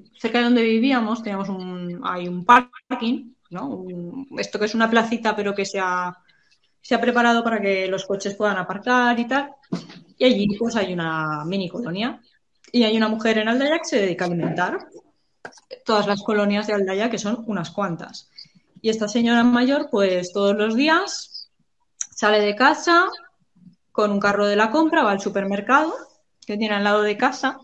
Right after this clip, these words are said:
una mujer que colabora con la Cruz Roja, bueno, una, una, un amor de pe-, de persona, ¿vale? Y compra, eh,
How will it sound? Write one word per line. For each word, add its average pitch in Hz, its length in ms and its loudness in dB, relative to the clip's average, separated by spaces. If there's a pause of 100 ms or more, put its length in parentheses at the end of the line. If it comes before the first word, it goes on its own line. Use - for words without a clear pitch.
(200)
una 190 160 -8
mujer 170 240 -6
que 190 80 -8
colabora 185 340 -2
con 180 100 -4
la 170 180 -8
Cruz 175 280 -6
Roja, 226 300 -2
bueno, 180 280 -4
una, 185 220 -10
una, 190 380 -4
un 202 140 -6
amor 185 280 -2
de 170 100 -4
pe-, 170 160 -12
de 165 440 -8
persona, 165 420 -14
¿vale? 247 320 -6 (560)
Y 262 120 0
compra, 220 680 2
eh, 185 680 0